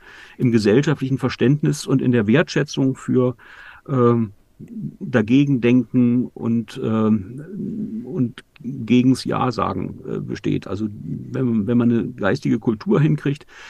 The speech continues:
dass man sagt, hey, äh, ist doch prima, dass du eine andere Meinung hast,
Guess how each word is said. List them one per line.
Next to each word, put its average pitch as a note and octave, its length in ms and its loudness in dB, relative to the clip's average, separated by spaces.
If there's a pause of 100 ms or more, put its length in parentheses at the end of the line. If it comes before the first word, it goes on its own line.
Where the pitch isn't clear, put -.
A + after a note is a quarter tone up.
(200)
dass B2 160 -8
man C3 140 2
sagt, - 440 -4
hey, D#3 260 2 (320)
äh, B2+ 280 0
ist C#3 140 -4
doch - 100 0
prima, F#3 360 0
dass G#2 100 -4
du - 80 0
eine A2+ 120 4
andere A#2 220 4
Meinung A#2+ 280 2
hast, D#3+ 240 -4